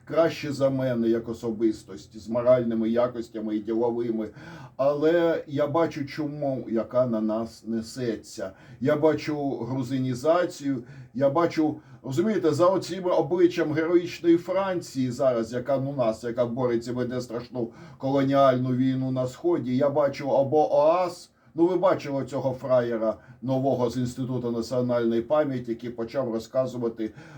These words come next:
за давню культуру німців англійською мовою.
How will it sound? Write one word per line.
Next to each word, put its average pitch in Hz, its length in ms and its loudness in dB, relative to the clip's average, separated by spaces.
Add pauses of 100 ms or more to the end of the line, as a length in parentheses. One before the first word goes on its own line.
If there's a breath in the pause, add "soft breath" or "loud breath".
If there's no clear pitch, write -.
за 127 180 -2
давню 131 360 4
культуру 131 480 -4
німців 131 440 -4
англійською 127 640 -2
мовою. 110 480 0